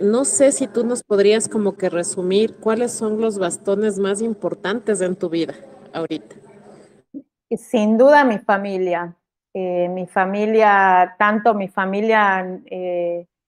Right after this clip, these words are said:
Speaker 2: eh, nuclear, mi familia de, de mi marido, de mis hijas, como mi familia extendida de padres, hermanos, sobrinos, eh,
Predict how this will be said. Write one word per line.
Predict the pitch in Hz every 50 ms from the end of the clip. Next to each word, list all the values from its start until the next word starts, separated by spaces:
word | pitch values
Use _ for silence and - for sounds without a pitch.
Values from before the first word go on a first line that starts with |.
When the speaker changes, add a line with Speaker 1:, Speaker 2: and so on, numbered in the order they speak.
| _ _ _ _ _ _ -
Speaker 2:
eh, | 196 185 180 180 -
nuclear, | - 196 202 196 185 196 - 233 226 233 233 233 233 226 214 214
mi | 208 190
familia | - - 196 190 196 202 208 208 208 208 202 190
de, | 190 185 180 175
de | 175 180 175
mi | 180 180 185
marido, | 185 185 185 190 202 214 226 233 233 220 220 208
de | 196 196 180
mis | 185 185 175 180
hijas, | 196 208 214 196 _ - 254 240 262 277 262 - -
como | 202 185 185 185 180
mi | 180 180 170
familia | - - 190 180 185 190 202 208 208 214 208 208 202 190 185 175 175 175 175 175 - -
extendida | 202 214 - - _ - 208 240 226 226 226 233 233 208 226 220 214
de | 196 190 180
padres, | - - 196 196 202 202 202 208 196 202
hermanos, | 202 185 196 190 196 196 196 202 208 202 -
sobrinos, | - 208 196 190 196 214 208 202 202 202 202 190 190 _ _ _ _ _ _ _ _ _ -
eh, | - 180 180 175 175 170 - -